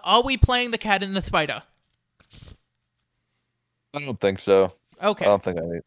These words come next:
Speaker 2: yeah, it's not. I don't think it's that great a card, and Black Cat already does her job so dang well,
Speaker 1: Mm-hmm.
Speaker 2: just by being Black Cat. The next card I think we're throwing in here,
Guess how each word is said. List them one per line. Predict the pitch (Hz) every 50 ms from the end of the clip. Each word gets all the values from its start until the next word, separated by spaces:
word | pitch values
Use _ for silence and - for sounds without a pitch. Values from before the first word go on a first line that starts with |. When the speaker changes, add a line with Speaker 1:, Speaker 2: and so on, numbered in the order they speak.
| _ _ -
Speaker 2:
yeah, | - 87 87 87 85 87 - -
it's | _ - -
not. | 101 101 101 92 - - _ _ _ _ _ _ _ _ _ _ _ _ _ _ _ _ _ _ -
I | 120
don't | 113 95 -
think | 107 95 82
it's | 82 - - - - -
that | 92 80 87 92 92 - -
great | 90 90 90 92 90
a | 87
card, | - - - 92 92 90 90 90 90 87 - - - -
and | - 95 92 92 90 - - _ _ - 107 - -
Black | 104 104 92 -
Cat | - 110 101 92
already | 98 95 92 92 92
does | 85 92 92 90
her | - 90
job | 82 95 92 90 87 87
so | - - 95 92 90 90
dang | 90 82 87 90 90 92 87 85
well, | 85 90 92 92 90 90 - - _ _ _ _ _ -
Speaker 1:
Mm-hmm. | 147 135 120 151
Speaker 2:
just | 143 - -
by | - 90
being | 87 85 87 87 87 85 85
Black | 85 85 82 - -
Cat. | - 90 87 90 87 - _ _ _ _ _ _ _ _ _ _ _ _ -
The | - 92
next | 95 117 135 131 - -
card | - 117 107 104 101 98
I | 95 90
think | - 101 92 -
we're | 92 90
throwing | - 92 92 92 95 92 92
in | 90 87 90
here, | 87 98 90 87 87 87 87 87